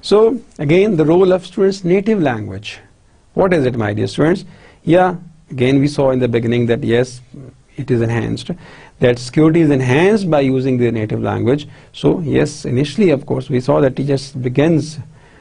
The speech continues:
in their native language, and it, it gives security to the students. And otherwise, they remain insecure. In, um, you can observe a class where the l-, a le-, learner comes for a,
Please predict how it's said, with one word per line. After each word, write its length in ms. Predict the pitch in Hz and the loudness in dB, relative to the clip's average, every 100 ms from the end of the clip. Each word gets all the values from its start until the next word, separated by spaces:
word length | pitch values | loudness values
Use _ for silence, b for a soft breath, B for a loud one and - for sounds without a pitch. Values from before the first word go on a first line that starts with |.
| b _ | b _
in 260 | 120 120 - - | -4 -4 -6 -8
their 240 | 131 113 175 160 | -2 0 0 -6
native 500 | 151 117 107 113 110 | -6 -4 -2 -2 -2
language, 440 | 107 107 131 151 - B B | 0 2 2 0 -6 B B
and 140 | 151 160 | -2 0
it, 160 | 185 - | -2 -2
it 260 | 196 160 | -2 0
gives 200 | 165 180 | 2 0
security 380 | - - 170 170 | 0 0 0 0
to 80 | 151 | -2
the 80 | 131 | -4
students. 400 | - 113 101 113 | -6 -6 -6 -6
And 180 | 110 - | -10 -2
otherwise, 420 | 147 185 180 156 | 2 4 4 4
they 120 | 170 | 2
remain 360 | 156 135 147 156 | 2 0 2 2
insecure. 600 | 175 - 135 123 101 107 - b b b b b b b - | 0 0 -4 -4 -4 -4 -14 b b b b b b b -4
In, 180 | 127 - | -4 -2
um, 200 | - 123 | -6 -6
you 120 | 139 180 | -4 0
can 180 | 220 | 2
observe 320 | 214 180 247 240 | 2 4 4 4
a 60 | |
class 380 | - 165 156 175 | 2 2 2 2
where 160 | 170 165 | 2 2
the 160 | 160 160 | 2 0
l-, 300 | 147 156 156 | -2 0 2
a 20 | |
le-, 260 | 147 151 156 | 4 4 4
learner 340 | 151 151 170 | 4 4 2
comes 380 | 175 160 180 190 | 0 0 0 0
for 180 | 175 156 | 0 0
a, 160 | 160 | -2